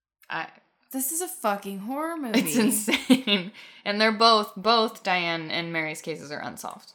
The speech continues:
Speaker 2: No.
Speaker 1: Yes. Yes. Yes.
Speaker 2: Ugh.
Speaker 1: So, I have one last theory for you.
Speaker 2: Oh my God.
Speaker 1: It is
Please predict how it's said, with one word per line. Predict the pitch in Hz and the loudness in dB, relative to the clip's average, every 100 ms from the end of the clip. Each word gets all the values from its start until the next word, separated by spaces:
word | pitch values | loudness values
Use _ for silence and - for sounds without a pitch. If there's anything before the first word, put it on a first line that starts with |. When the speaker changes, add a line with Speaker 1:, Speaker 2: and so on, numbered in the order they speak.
| _ _ | _ _
Speaker 2:
No. | 359 427 453 349 185 - 214 208 | -16 -16 -14 -12 -10 -12 -16 -18
Speaker 1:
Yes. | - - - - _ _ _ _ _ _ _ _ | -18 -18 -18 -20 _ _ _ _ _ _ _ _
Yes. | - - - - _ _ | -20 -20 -20 -20 _ _
Yes. | - _ - _ _ | -20 _ -20 _ _
Speaker 2:
Ugh. | 381 392 403 339 226 190 - _ _ _ | -10 -8 -8 -8 -8 -10 -14 _ _ _
Speaker 1:
So, | - - 180 - - _ _ _ _ _ _ | -16 -10 -8 -8 -12 _ _ _ _ _ _
I | 180 | -14
have | 175 - | -14 -10
one | 175 208 | -6 -4
last | 202 170 175 - - | -4 -6 -8 -12 -10
theory | 175 160 170 | -8 -8 -10
for | - 180 | -10 -10
you. | 180 185 226 | -6 -6 -6
Speaker 2:
Oh | 339 | -6
my | 302 269 | -6 -6
God. | 220 220 220 - - _ _ _ _ - | -8 -12 -14 -16 -20 _ _ _ _ -8
Speaker 1:
It | 139 | -4
is | 180 180 180 - - | -2 -2 -4 -8 -12